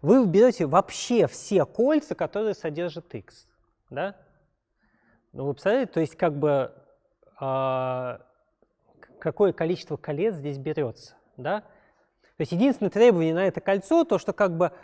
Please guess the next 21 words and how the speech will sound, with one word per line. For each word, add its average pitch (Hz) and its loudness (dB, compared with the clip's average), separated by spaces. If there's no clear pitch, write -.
а, 151 2
элементы 196 -2
X - -6
были 220 0
элементами 175 -4
этого 165 -8
кольца, 139 -10
да? 185 -6
Ну, 190 -2
то 254 6
есть - 0
вы 233 4
можете 226 2
взять 214 -2
X 311 2
и 156 -2
дополнить 214 2
её, 196 0
ну, 170 -4
по - -10
парадоксу 160 -2